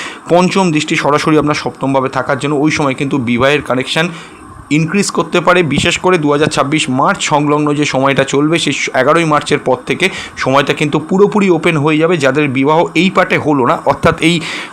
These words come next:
আঠেরোই অক্টোবরের ভেতর হলো না, তাদেরকে আমি বলবো মার্চ থেকে দোসরা জুনের ভেতর সম্যকভাবে চেষ্টা করুন।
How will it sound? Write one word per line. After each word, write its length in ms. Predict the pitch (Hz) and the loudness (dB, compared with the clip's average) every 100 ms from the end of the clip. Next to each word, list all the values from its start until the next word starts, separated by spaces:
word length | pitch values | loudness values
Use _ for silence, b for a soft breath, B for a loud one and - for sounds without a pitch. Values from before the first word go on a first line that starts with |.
| - | -2
আঠেরোই 300 | 139 185 214 | 0 4 4
অক্টোবরের 400 | 185 - 170 170 | 4 4 2 2
ভেতর 240 | 165 170 | 2 0
হলো 220 | 127 147 147 | 2 2 2
না, 120 | 233 | 0
তাদেরকে 380 | 156 139 156 156 | 0 0 0 0
আমি 160 | 151 | 0
বলবো 280 | 135 143 180 | 0 0 0
মার্চ 400 | 151 127 147 - | 0 0 0 0
থেকে 280 | 156 147 202 B B - 123 | -2 -2 -4 B B -12 -2
দোসরা 340 | 147 156 180 | 0 2 2
জুনের 240 | 151 151 | 2 0
ভেতর 280 | 147 143 185 - - | 0 2 0 0 -8
সম্যকভাবে 760 | - - 165 190 208 147 156 | -6 -4 0 2 0 0 0
চেষ্টা 340 | 151 135 - 135 | 0 -2 -2 -2
করুন। 280 | 147 185 | 0 0